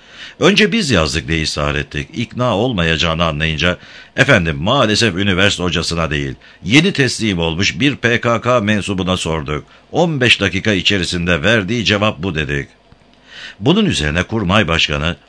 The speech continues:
"Arkadaşlar, sorun bu. Bakın şu ifadelere, bu tahlili bu adam yapıyor ama biz yapamıyoruz. İşte aradaki kalite farkı, sorun da budur.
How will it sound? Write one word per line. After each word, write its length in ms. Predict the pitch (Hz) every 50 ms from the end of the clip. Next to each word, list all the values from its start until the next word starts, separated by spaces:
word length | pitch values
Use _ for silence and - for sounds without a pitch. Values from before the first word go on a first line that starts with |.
| -
"Arkadaşlar, 600 | - 113 123 - 170 147 147 - 196 - 95 82 71
sorun 420 | - - 117 120 127 131 117 110
bu. 200 | 101 85 76 - - - - _ -
Bakın 280 | 151 185 175 160 151
şu 160 | 120 - 110 110
ifadelere, 800 | 101 92 85 90 90 87 82 78 80 76 80 78 80 78 69 92
bu 120 | 160 180
tahlili 480 | - 156 151 135 123 139 147 151 147 120
bu 100 | 127 117
adam 280 | 92 80 107 113 101
yapıyor 420 | 92 87 82 - 80 78 73 69 - - - - -
ama 260 | - 127 165 175 151
biz 180 | 165 170 139 127
yapamıyoruz. 720 | 135 127 - 139 135 113 90 80 78 73 76 71 64 - - - - - - - - - -
İşte 260 | 135 160 - - 160
aradaki 420 | 156 156 156 147 147 143 156 143
kalite 380 | - 120 127 127 - - 131 127
farkı, 420 | 98 98 90 85 76 - - 80
sorun 360 | - - 117 135 147 151 139
da 120 | 135 135 113
budur. 300 | 117 98 82 76 69